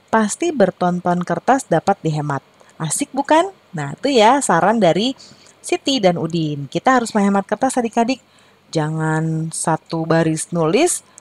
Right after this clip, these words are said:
bawahnya masih kosong, ke halaman berikutnya. Ya, satu nomor, satu halaman, nanti bisa sepuluh halaman ya. Sekarang diskusikan secara berkelompok apa yang dapat kamu lakukan untuk menghemat kertas.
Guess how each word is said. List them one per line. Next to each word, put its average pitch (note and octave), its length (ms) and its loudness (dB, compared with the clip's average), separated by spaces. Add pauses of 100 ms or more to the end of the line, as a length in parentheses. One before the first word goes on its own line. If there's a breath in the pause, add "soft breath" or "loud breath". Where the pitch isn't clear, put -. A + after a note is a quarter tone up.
bawahnya D#3+ 400 2
masih D#3+ 320 -2
kosong, B3+ 560 0
ke E3 80 0
halaman E3 480 2
berikutnya. D3+ 640 -6 (320 soft breath)
Ya, G#3 180 6
satu G#3 300 2
nomor, F#3+ 320 0
satu G3 240 -2
halaman, F#3+ 500 2
nanti E3+ 300 -6
bisa F3+ 240 0
sepuluh E3 320 -4
halaman D3+ 480 0
ya. C3+ 200 -4 (1700 soft breath)
Sekarang B3+ 400 2
diskusikan A#3+ 640 0
secara F3 240 0
berkelompok E3+ 720 0 (160)
apa B3 240 2
yang C4 160 2
dapat G3 240 0
kamu F3 240 -2
lakukan D#3+ 640 -2
untuk E3 240 -6
menghemat A#3 400 0
kertas. - 560 2